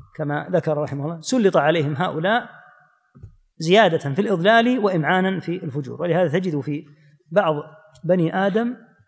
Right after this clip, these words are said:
أناساً يبلغ بهم الفجور والصد عن سبيل الله مبالغ يبرزون فيها في التاريخ، يكون واحد منهم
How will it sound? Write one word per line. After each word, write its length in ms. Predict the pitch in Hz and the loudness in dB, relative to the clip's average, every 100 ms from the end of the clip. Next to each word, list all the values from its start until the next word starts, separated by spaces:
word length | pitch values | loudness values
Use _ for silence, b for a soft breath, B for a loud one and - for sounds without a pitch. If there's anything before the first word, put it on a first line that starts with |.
| _ - | _ -10
أناساً 340 | 196 208 165 156 | -4 -2 -2 -2
يبلغ 400 | 190 202 156 156 | -2 0 0 0
بهم 240 | 175 165 | 0 0
الفجور 420 | 143 147 170 147 | -2 -4 -2 -4
والصد 400 | 131 - 196 175 | -6 -6 -6 -4
عن 120 | 160 | -6
سبيل 320 | 156 160 165 165 | -6 -4 -2 0
الله 300 | 180 175 208 | 0 0 -2
مبالغ 520 | 175 214 269 269 247 - - - | 0 0 2 0 -4 -8 -20 -6
يبرزون 480 | 240 202 180 233 180 | -2 0 0 0 0
فيها 200 | 196 196 | 0 -2
في 80 | 190 | -4
التاريخ، 540 | - 160 131 - - _ _ _ _ _ _ _ _ _ _ | -8 -8 -8 -12 -18 _ _ _ _ _ _ _ _ _ _
يكون 280 | 160 147 214 | -10 -6 -2
واحد 340 | 170 202 170 | 0 0 -2
منهم 680 | 151 151 220 175 254 247 - | -4 -2 0 2 0 -4 -10